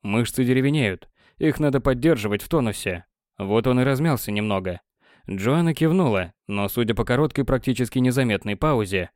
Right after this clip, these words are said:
чего-то Артур не договаривал. А потом все закончилось. Они оказались в том самом, печально знакомом Джоанне зале,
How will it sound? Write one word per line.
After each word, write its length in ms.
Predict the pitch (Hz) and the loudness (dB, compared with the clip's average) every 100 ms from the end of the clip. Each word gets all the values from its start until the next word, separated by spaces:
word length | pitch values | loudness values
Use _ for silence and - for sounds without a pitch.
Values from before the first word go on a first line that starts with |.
| _ _ - | _ _ -6
чего-то 420 | 143 160 180 170 | 0 2 2 2
Артур 400 | 139 117 127 131 | 0 -2 2 2
не 80 | 135 | 2
договаривал. 680 | 135 143 123 98 92 90 - _ _ _ _ _ _ _ _ _ _ _ _ | 2 2 2 0 -2 -6 -10 _ _ _ _ _ _ _ _ _ _ _ _
А 140 | 98 | -2
потом 300 | 95 107 180 | 0 2 2
все 160 | 170 151 | 2 2
закончилось. 720 | 135 - 107 98 101 92 - _ _ _ - | 2 2 0 0 -2 -4 -8 _ _ _ -2
Они 240 | 95 101 | 2 2
оказались 520 | 110 117 113 151 127 | 2 2 2 2 0
в 40 | - | 2
том 180 | 131 | 0
самом, 420 | 117 156 147 101 90 | 0 0 0 0 -2
печально 480 | 117 - 160 151 | -4 0 0 0
знакомом 500 | 127 127 120 127 127 | 0 0 2 2 2
Джоанне 380 | 110 113 110 123 | 2 2 2 2
зале, 460 | 123 147 101 90 | 2 2 2 -2